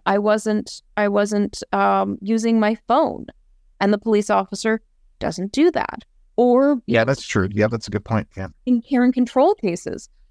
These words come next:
Speaker 1: "Look at my phone. My buddy is on his way to pick me up. See his text messages."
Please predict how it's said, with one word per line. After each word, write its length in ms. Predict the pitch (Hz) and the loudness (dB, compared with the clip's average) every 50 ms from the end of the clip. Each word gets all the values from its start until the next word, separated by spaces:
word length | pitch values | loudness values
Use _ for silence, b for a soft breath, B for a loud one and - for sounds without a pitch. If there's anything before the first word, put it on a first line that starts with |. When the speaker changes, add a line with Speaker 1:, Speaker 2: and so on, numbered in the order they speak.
| _ _ | _ _
Speaker 1:
"Look 280 | - 220 226 269 302 - | -4 0 0 0 2 2
at 80 | 320 269 | 0 2
my 160 | 285 277 285 | 2 0 0
phone. 420 | - - 294 320 349 320 254 214 | 0 2 2 2 4 2 2 0
My 140 | 185 180 185 | 0 0 0
buddy 320 | 196 - 202 214 247 254 | 0 2 0 2 2 0
is 100 | 254 240 | 0 0
on 180 | 247 233 233 240 | 2 2 2 2
his 140 | 240 240 233 | 0 0 0
way 200 | 226 226 240 254 | 0 0 2 2
to 80 | 254 | 0
pick 260 | 233 - - 254 - - | -2 -2 -4 -4 -2 0
me 160 | 226 240 285 | 0 2 2
up. 240 | 339 - - - - | 2 0 -2 -6 -14
See 280 | - - - 226 233 | -12 -6 -2 0 2
his 180 | 240 240 233 - | 2 0 0 0
text 280 | - 302 311 - - | -2 -4 -4 -4 -2
messages." 540 | - 202 208 - - 175 - - - - - | -2 -2 -2 -2 -6 -6 -6 -8 -14 -14 -14